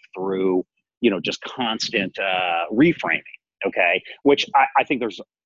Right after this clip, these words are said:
an enormous amount of truth to that, because you can take a bad situation, you know, and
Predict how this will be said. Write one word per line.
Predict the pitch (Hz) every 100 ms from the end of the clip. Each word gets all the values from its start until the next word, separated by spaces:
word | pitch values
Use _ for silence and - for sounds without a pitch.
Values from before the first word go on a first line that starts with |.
| _ -
an | 120
enormous | 120 123 127 139 139
amount | 123 110 104
of | -
truth | - 135 131 -
to | 101
that, | 85 78 80 -
because | 95 104 92 90 - -
you | 110
can | 104
take | 120 120
a |
bad | - 107 104
situation, | - 95 117 107 131 123 - 113 107 107 107
you | 101 101
know, | 92 87 95
and | 95 87 87 87